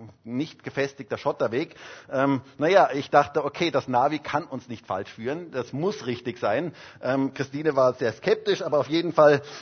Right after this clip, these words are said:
ähm, so führen wir dann einen Hügel hinauf und dann oben auf, am Ende dieses Hügels, als wir oben ankamen, ähm, war dort ein altes, heruntergekommenes, so ein verlassener Hof. Und das Navi sagte, "Sie haben Ihr Ziel erreicht."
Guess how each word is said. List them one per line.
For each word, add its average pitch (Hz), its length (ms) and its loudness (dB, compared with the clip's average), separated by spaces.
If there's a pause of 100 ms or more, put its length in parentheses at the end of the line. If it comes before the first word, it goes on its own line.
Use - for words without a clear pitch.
(120)
ähm, 143 240 2
so - 160 -4
führen 175 320 0
wir 165 80 0
dann 147 160 0
einen 123 200 -4
Hügel 180 360 -2
hinauf 117 500 -2 (160)
und 147 200 -2
dann 151 120 4
oben 220 460 -4 (100)
auf, 151 320 0
am 143 160 -4
Ende 208 280 -4
dieses 156 340 -8
Hügels, 202 240 0
als 135 160 -4
wir 147 100 -4
oben 208 220 -2
ankamen, 160 560 4 (340)
ähm, 143 180 2
war 151 140 6
dort 160 200 2
ein 135 220 -4
altes, 196 440 4
heruntergekommenes, 156 920 -2
so 156 100 0
ein 135 100 0
verlassener 147 640 0
Hof. 151 260 4 (640)
Und 151 100 -2
das 160 160 6
Navi 196 300 6
sagte, 180 520 6 (180)
"Sie 208 260 -4
haben 123 280 2
Ihr 143 140 -6
Ziel 127 220 -10
erreicht." 151 500 4